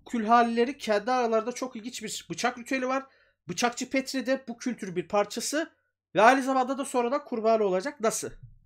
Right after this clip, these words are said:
Şimdi ona geliyoruz yavaş yavaş. Şimdi kaynaklarda hani belirttik. Konuya başlayalım. Bıçakçı Petri konusu. Şimdi bin sekiz yüz yetmişlerin Galatası'na uzanıyoruz arkadaşlar. Bin sekiz yüz yetmişler yani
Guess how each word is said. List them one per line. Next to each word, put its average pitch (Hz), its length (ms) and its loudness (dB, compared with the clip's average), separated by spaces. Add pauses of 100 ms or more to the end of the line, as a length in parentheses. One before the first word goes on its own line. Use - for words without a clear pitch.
(260)
Şimdi 190 220 -4
ona 240 160 4
geliyoruz 254 420 2
yavaş 147 280 -4
yavaş. 131 180 -6
Şimdi 147 200 -18
kaynaklarda 196 800 -2
hani 147 320 -8
belirttik. 202 560 -10 (640)
Konuya 240 340 4
başlayalım. 185 520 -2 (380)
Bıçakçı - 420 -10
Petri - 300 -6
konusu. - 400 -12 (920)
Şimdi 220 320 -8
bin 262 80 0
sekiz 269 360 -4
yüz 277 100 -4
yetmişlerin 254 580 -4 (100)
Galatası'na 233 540 0
uzanıyoruz 156 480 -2
arkadaşlar. 107 560 -12 (120)
Bin 190 80 -8
sekiz 190 240 -8
yüz 208 100 -8
yetmişler 185 420 -4
yani 165 340 0